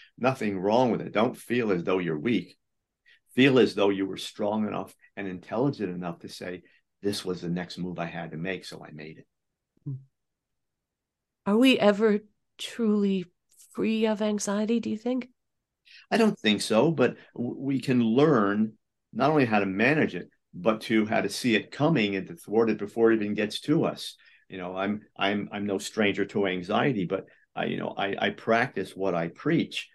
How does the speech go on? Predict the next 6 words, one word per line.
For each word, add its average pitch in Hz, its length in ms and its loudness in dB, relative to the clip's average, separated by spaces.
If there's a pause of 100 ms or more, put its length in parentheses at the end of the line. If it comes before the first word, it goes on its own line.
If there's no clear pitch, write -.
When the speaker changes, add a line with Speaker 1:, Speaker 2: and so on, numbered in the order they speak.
(260)
Speaker 1:
and 98 200 -4
I 92 160 -4
rarely, 92 720 2 (360)
uh, 82 160 -12
have, 95 400 -2
uh, - 80 -10